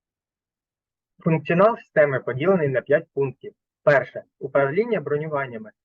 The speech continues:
Менеджери можуть переглядати, додавати, редагувати та видаляти бронювання для гостей. Система надсилає сповіщення про нові бронювання та нагадування про наближення дати виїзду.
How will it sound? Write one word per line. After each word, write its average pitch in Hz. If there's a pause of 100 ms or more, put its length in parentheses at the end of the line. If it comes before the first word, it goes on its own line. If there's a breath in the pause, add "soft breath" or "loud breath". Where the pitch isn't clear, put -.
Менеджери 160
можуть 139
переглядати, 151 (240)
додавати, 139 (200)
редагувати 139 (200)
та 143
видаляти 135
бронювання 135
для 117
гостей. 117 (1080)
Система 208
надсилає 147
сповіщення 139
про 127
нові 131
бронювання 151 (160)
та 139
нагадування 143
про 120
наближення 123
дати 120
виїзду. 117